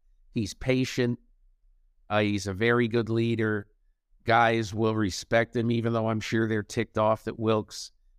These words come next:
isn't the coach. He was very popular in his own locker room.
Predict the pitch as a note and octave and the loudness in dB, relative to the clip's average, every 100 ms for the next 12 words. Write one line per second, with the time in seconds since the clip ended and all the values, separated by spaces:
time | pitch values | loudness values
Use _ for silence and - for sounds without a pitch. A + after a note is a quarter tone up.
0 | - G#2 G#2 G#2+ G2 A2+ G#2+ A2+ G#2+ G2+ | -4 -2 -2 -4 -4 0 0 0 -4 -6
1 | F#2 G#2 A#2 A#2 - A2 G#2+ G#2 G2+ G2+ | -4 -2 0 0 0 0 0 -2 -2 -4
2 | G2 _ _ _ _ G2 G#2 G#2+ A2 G#2 | -6 _ _ _ _ -4 0 0 0 0
3 | G#2 G#2 G2 G2 G2+ G2 F#2 | 0 0 0 -2 -2 -4 -6